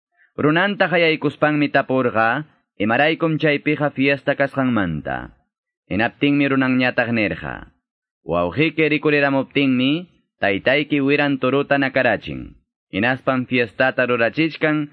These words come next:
tanullata hinaspa allinllata chaskikusqanmanta", nispa. Mayor wawqinñataqmi piñakuspan, yaykuytapas mana munarqachu.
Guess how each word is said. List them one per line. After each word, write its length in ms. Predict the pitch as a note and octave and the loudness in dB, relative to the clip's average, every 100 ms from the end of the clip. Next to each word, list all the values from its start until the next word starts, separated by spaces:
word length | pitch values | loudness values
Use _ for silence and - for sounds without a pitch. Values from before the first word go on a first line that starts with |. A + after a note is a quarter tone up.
| _ _ - | _ _ -4
tanullata 560 | G2+ G2+ G#2+ C#3 C#3+ C#3+ C3 | -2 0 2 0 2 0 0
hinaspa 480 | B2+ C3+ B2+ C3 B2+ | 0 0 0 -2 0
allinllata 560 | A#2 A2+ B2+ C3 C3 | -2 0 0 0 -2
chaskikusqanmanta", 1400 | C#3 B2+ C3+ B2 B2 - A#2+ A2 F#2+ D2+ C2+ B1 G1+ - _ _ - | -4 -4 -2 -2 -4 -4 -2 0 0 -2 -6 -10 -14 -20 _ _ -8
nispa. 640 | F2+ E2+ D2 - A#1 A1+ - _ _ _ _ _ _ _ _ _ _ - | -4 -4 -6 -14 -14 -16 -20 _ _ _ _ _ _ _ _ _ _ -2
Mayor 340 | D3+ G#3 G3+ F#3 | 0 2 4 4
wawqinñataqmi 880 | E3+ D3 D3 C#3 - D3 D3+ D3+ | 2 2 2 2 2 0 2 0
piñakuspan, 880 | C#3 C3+ B2 C#3 B2+ - G2+ A2 D3 - _ - F2 | 0 0 0 0 -2 -2 -2 -2 -4 -8 _ -6 0
yaykuytapas 760 | A#2+ C3+ D#3 D3 E3 E3+ D#3+ | 0 2 0 2 0 2 0
mana 320 | D3 D3 D3 D3+ | 0 0 2 2
munarqachu. 880 | D3 C#3+ B2 G#2+ D#2+ - B1 A#1 | 2 0 0 -2 -2 -6 -14 -14